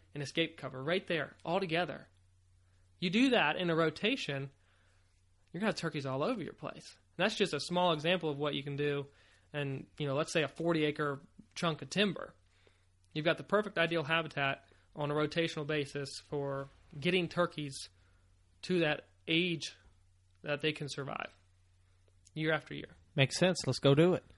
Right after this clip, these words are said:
Speaker 1: <laughs> Let's do it. Util-, utility
Speaker 2: Actually, we're gonna
Speaker 1: lines.
Speaker 2: be doing that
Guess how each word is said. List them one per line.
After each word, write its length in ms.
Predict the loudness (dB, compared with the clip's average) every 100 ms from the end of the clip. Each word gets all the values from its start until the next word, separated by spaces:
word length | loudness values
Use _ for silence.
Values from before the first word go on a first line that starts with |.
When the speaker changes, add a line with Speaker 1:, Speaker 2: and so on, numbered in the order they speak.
| -20 -20
Speaker 1:
<laughs> 300 | _ -12 -2
Let's 280 | 0 0
do 180 | 4 6
it. 180 | 6 2
Util-, 500 | -2 2 2 2 -2 -2
utility 180 | 2
Speaker 2:
Actually, 340 | 6 8 8 8
we're 140 | 8
gonna 160 | 10 8
Speaker 1:
lines. 100 | 10
Speaker 2:
be 100 | 6
doing 280 | 4 2 0
that 180 | -2